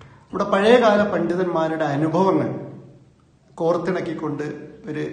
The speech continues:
സ്മരണിക, സുവനീറിൽ ഒരു ഭാഗം തയ്യാറാക്കുന്നതിൻ്റെ ഭാഗമായിട്ട്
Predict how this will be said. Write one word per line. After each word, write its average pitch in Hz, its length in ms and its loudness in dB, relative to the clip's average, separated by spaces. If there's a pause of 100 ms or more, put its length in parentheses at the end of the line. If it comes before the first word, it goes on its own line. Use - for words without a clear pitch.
(320)
സ്മരണിക, 151 520 -4 (420)
സുവനീറിൽ 151 500 -6 (140)
ഒരു 151 80 -8 (100)
ഭാഗം 135 280 -4 (200)
തയ്യാറാക്കുന്നതിൻ്റെ 135 720 -8
ഭാഗമായിട്ട് 123 500 -10